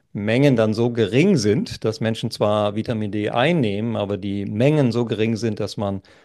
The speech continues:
praktisch aus einem niedrigen Level nicht wirklich in ein, ein Level kommt, wo man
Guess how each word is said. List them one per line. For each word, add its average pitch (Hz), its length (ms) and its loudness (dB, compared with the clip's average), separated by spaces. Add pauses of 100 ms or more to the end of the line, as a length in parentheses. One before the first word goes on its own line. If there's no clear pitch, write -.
(120)
praktisch 110 380 -4
aus 101 180 -2
einem 98 220 -4
niedrigen 113 640 0
Level 107 380 0
nicht 107 280 -6
wirklich 110 320 -4
in 98 140 -8
ein, 92 280 -8
ein 98 400 -14
Level 113 300 -2
kommt, 110 400 -2
wo 98 140 -4
man 95 280 -4